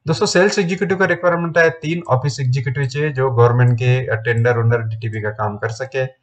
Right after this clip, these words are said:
उनको contact करना है। श्री Camputer, U एट, श्री Camputer, अ, Forms, U डबल एट एम आई डी सी हिंगना, email कर सकते हैं आप श्री कंप्यूटर्स फॉर्म्स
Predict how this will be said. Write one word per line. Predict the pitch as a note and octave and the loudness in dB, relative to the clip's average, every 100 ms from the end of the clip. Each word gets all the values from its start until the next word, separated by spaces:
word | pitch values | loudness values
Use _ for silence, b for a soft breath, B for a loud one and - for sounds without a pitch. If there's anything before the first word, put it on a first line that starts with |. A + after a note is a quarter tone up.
| _ _ _ - | _ _ _ 2
उनको | A2+ A#2 | 4 4
contact | A2+ C3 E3 E3 | 4 6 6 4
करना | E3 E3 | 2 2
है। | |
श्री | D#3+ C#3+ | 0 -2
Camputer, | C3+ C3+ C3 C#3+ D3+ D#3 B2 | -2 2 2 2 2 2 2
U | A#2+ A2+ - | 0 0 -2
एट, | C3 - - | -4 -4 -10
श्री | - B2 | -4 -4
Camputer, | B2+ A#2+ B2 A#2+ C#3 C#3+ - | 4 4 6 4 2 0 -2
अ, | A#2 - | -2 2
Forms, | B2 B2+ F3+ - - _ _ _ _ _ _ _ _ _ _ - | 4 4 2 -6 -16 _ _ _ _ _ _ _ _ _ _ 2
U | A#2+ C3+ | 4 4
डबल | B2+ A#2+ A#2 B2+ | 4 4 6 6
एट | A#2 | 4
एम | A#2 A2+ | 4 6
आई | A#2+ | 8
डी | A2+ | 6
सी | - | 4
हिंगना, | A2+ B2 A#2+ C3 - | 4 4 2 -8 -4
email | D#3+ F3 F#3+ | -2 0 2
कर | D#3+ B2+ | 2 2
सकते | B2+ A2+ | 0 2
हैं | C3 | 2
आप | B2+ - | 2 -2
श्री | C#3+ C#3+ | -6 -4
कंप्यूटर्स | - B2+ C3+ C#3+ D3+ D#3 - _ | 0 2 2 2 2 0 -4 _
फॉर्म्स | A#2 B2+ C3 C3+ - | 6 6 6 0 -6